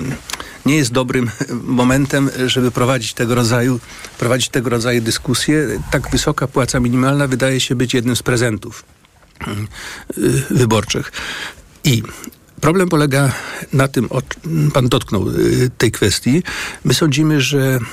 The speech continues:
rozwiązanie systemowe, w którym zrównano by tempo wzrostu płac, na przykład w sektorze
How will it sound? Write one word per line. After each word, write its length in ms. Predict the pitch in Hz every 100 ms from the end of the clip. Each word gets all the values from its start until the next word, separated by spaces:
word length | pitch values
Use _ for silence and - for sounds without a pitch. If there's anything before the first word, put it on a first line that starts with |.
| -
rozwiązanie 580 | 127 123 123 127 143 139
systemowe, 720 | - 151 - 127 139 113 98 -
w 140 | -
którym 480 | - - 120 113 107 - - - -
zrównano 680 | 208 117 127 117 135 147 107
by 280 | 98 98 110 - - - -
tempo 360 | - 143 135 107
wzrostu 600 | 113 117 113 - 110 123 - - -
płac, 420 | - 113 - - - _ _ -
na 40 |
przykład 300 | - 123 120
w 40 | -
sektorze 440 | 117 - 113 113